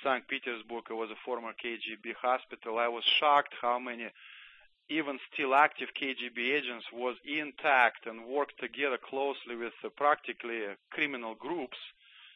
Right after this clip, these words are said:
to sell an armory and, uh, different stuff on the black market and making money that way. And they did actually cover that groups, including Chechen criminal groups.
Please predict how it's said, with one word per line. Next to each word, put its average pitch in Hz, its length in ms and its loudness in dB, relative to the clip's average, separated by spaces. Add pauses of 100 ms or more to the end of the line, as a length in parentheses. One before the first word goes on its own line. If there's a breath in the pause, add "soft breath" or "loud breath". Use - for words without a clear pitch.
(140)
to 127 100 -6 (140)
sell 143 260 6
an 120 220 -4
armory 139 880 6
and, 110 280 -4
uh, 107 560 -2
different 127 380 -2 (140)
stuff 120 260 4 (380)
on 117 100 -6
the 113 60 -8
black 123 340 0
market 107 400 0 (100)
and 113 280 -8
making 120 360 -6
money 117 320 -2
that 104 240 -8
way. 104 360 -2
And 160 240 2
they 123 140 2
did 135 280 -4
actually 123 480 2
cover 165 460 6
that 107 260 -6
groups, 117 420 -6
including 165 520 -4
Chechen 127 500 0 (360 loud breath)
criminal 104 420 -4
groups. 92 340 -10